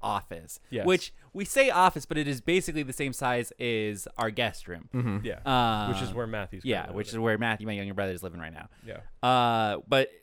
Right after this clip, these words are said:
Speaker 1: so my stepdad moved out. We turned that into a gym with a weight bench, dumbbells, and
Speaker 2: It's actually right
Speaker 1: elliptical.
Speaker 2: next to you.
Speaker 1: It's right behind the camera. <laughs>
Speaker 2: <laughs>
Speaker 1: So,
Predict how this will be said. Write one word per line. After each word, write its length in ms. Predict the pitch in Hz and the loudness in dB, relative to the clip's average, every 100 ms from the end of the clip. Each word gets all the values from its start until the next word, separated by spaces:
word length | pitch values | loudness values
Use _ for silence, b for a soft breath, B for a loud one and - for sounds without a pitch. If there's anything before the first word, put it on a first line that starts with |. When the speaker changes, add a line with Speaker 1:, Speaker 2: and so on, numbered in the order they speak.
| - | -10
Speaker 1:
so 300 | 143 123 120 | -2 0 2
my 100 | 123 | 0
stepdad 280 | 143 185 165 | 0 2 4
moved 160 | 151 135 | 6 8
out. 300 | 127 123 - | 8 8 2
We 100 | 139 | -6
turned 240 | 135 156 135 | -4 -2 -2
that 120 | 117 | -2
into 240 | 117 123 | -2 -4
a 40 | 107 | -6
gym 380 | - 139 135 123 | 0 2 2 0
with 240 | 120 - | -4 -2
a 360 | 104 98 95 95 | -2 0 -2 0
weight 220 | 131 127 | 0 2
bench, 460 | 120 117 - - - - | 0 0 -4 -12 -14 -8
dumbbells, 460 | 107 107 107 104 - | -2 2 2 2 -2
and 220 | 101 95 | -6 -4
Speaker 2:
It's 80 | 95 | 0
actually 220 | 123 127 | 2 2
right 40 | 120 | 0
Speaker 1:
elliptical. 260 | 117 147 117 | 2 2 2
Speaker 2:
next 200 | 113 - | -2 -8
to 80 | 110 | -6
you. 120 | 104 | -4
Speaker 1:
It's 140 | 104 117 | -4 2
right 220 | 127 135 | 2 2
behind 220 | 131 123 | 2 0
the 20 | |
camera. 360 | 123 127 143 - | 4 4 4 6
<laughs> 160 | 202 190 | 6 10
Speaker 2:
<laughs> 100 | 208 | 10
Speaker 1:
So, 280 | 185 143 | 12 10